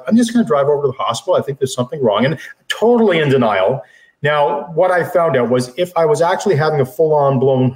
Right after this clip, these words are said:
heart attack, um, I, there was no way I could have made that drive. But what I was induced, what I was having was an induced stress attack. And I had so many risk factors that were pointing in the wrong direction,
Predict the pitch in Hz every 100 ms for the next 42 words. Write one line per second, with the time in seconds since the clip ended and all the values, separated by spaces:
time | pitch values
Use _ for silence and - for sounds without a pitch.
0 | - 151 117 - 107 107 - - _ -
1 | 120 120 160 147 156 147 175 160 139 120
2 | 131 113 117 113 107 104 143 127 98 101
3 | - - _ 131 139 175 160 139 131 147
4 | 127 151 143 - 147 180 156 147 151 135
5 | 120 117 113 120 139 135 - - - 123
6 | 131 - 107 85 - _ _ - 120 117
7 | 113 113 113 113 _ _ _ _ _ 147
8 | 127 139 135 - 170 175 147 151 - 143
9 | 127 120 131 113 131 127 117 - 139 131
10 | 120 120 127 127 123 120 120 - 107 107